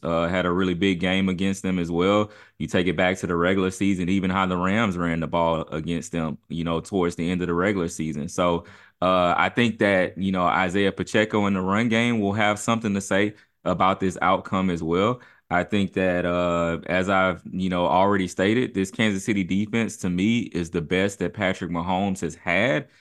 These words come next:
during his run. So I think that they will have something to say about that. Um, I'm not expecting a big time game out of Brock Purdy. I just personally don't expect that. Um, I think that Kansas City's defense will be up to the task. I think that obviously Christian McCaffrey,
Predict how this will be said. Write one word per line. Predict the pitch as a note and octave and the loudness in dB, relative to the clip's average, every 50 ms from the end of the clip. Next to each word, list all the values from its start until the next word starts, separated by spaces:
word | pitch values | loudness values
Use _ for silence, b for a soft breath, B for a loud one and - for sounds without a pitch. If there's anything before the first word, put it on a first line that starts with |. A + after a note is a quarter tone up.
| b b b - F2+ | b b b -8 -2
during | F2 A2+ B2 C3 C3 C3 | 0 2 2 2 2 2
his | C3 B2 A2+ | 2 0 0
run. | A2+ A2+ A#2+ B2+ C#3 C#3 C3+ - | 0 2 2 2 2 0 -4 -6
So | - - F2+ E2+ | -4 0 2 2
I | F2 F#2 | 2 2
think | - C3+ B2+ | 2 0 0
that | A#2+ G2 | 0 2
they | A2+ B2 D#3 | 2 2 4
will | D#3+ A2+ F#2+ | 4 2 2
have | G2 F2 D#2+ E2+ - | 2 2 2 0 0
something | - F2 D#2+ - E2+ D#2 | -2 -6 -6 -6 -6 -6
to | D#2 | -6
say | - - E2 D#2 D#2+ | -6 -4 -4 -4 -4
about | D#2 D#2 D#2 D2+ D2+ - | -4 -4 -4 -6 -6 -6
that. | D#2+ D#2 D2+ D2+ - - b b b b b b - | -6 -6 -6 -6 -8 -10 b b b b b b -4
Um, | F2 E2+ F2 F2 F2 | -2 0 0 2 2
I'm | F2+ F#2 G2+ | 2 2 2
not | G#2 G#2+ A2+ A#2 | 2 2 2 0
expecting | A#2 G#2 - - - A#2+ B2+ B2 - G#2+ G2 | 0 -2 -4 -2 0 0 0 2 0 0 -2
a | F2+ E2+ | 0 0
big | E2+ F#2+ F#2+ - | 0 0 0 0
time | - G#2 F2 F2+ F2 F2 | 0 -2 0 0 0 -2
game | E2 F2 E2+ F2 F2 F2 E2+ E2+ - - | -2 -2 -2 -2 -2 -2 -4 -4 -4 -4
out | E2 E2+ E2 | -2 -2 -2
of | D#2+ - | -4 -4
Brock | - E2+ E2+ E2 C#2 - | -2 0 0 0 -2 -4
Purdy. | - F2+ E2 D#2 D2 C#2 C#2 C2+ - _ - | -4 -4 -4 -2 -4 -6 -8 -10 -12 _ -6
I | D2+ D#2+ | -4 -4
just | D#2+ D#2 F2+ F2 F2 - - _ _ _ _ | -4 -2 -4 -4 -4 -6 -12 _ _ _ _
personally | - A2+ A2+ A2 - F2+ E2+ E2 D#2+ | 2 2 2 0 -2 -4 -4 -4 -4
don't | D#2 E2 D#2+ E2 D#2+ | -4 -4 -4 -4 -4
expect | D#2+ - - - F2 E2+ E2 - - | -6 -6 -4 -4 -2 -2 -2 -4 -4
that. | E2 E2+ E2+ D#2 - b b b b b b b | -2 -2 -2 -4 -6 b b b b b b b
Um, | - E2 E2+ E2 E2+ E2 E2 | -4 -2 0 2 2 2 2
I | E2 E2 | 0 0
think | - F#2 F2 D#2+ | 0 -2 -2 0
that | F2+ F2 E2+ | -2 -2 -2
Kansas | - G2 F#2+ F#2 F2 F2 E2+ - | -2 -2 -2 0 -2 -4 -4 -2
City's | - F#2+ F#2 F#2 E2+ D#2 | -2 0 0 0 -2 -2
defense | F#2 F#2 F#2+ F#2+ - F#2 F2+ E2+ - | -2 -4 -2 -2 -2 -4 -4 -4 -6
will | E2+ D#2+ | -6 -4
be | E2 F2 F2 F2 | -2 0 0 0
up | F2 E2+ | -2 -2
to | - F#2+ | -4 -6
the | D#2+ D2+ | -6 -6
task. | D2 - F2+ E2+ F2 F#2+ G2+ A2 - - B B B B B | -6 -4 -2 0 0 0 0 -2 -4 -10 B B B B B
I | B A2 | B 0
think | A2+ - A#2+ A2+ A2 | 2 2 2 2 4
that | G#2+ F#2+ | 4 4
obviously | F#2+ F#2 G2 G2+ G#2+ - - G#2 G2 | 4 4 4 2 0 0 0 0 0
Christian | - - A2 G#2 - - F#2+ F#2 | 2 2 0 0 0 -2 -4 -4
McCaffrey, | F2 D#2+ - F#2+ F2+ F2+ F2 - F#2 F#2 F2+ F2+ E2+ | -4 -2 -2 0 0 0 0 0 0 0 0 0 -2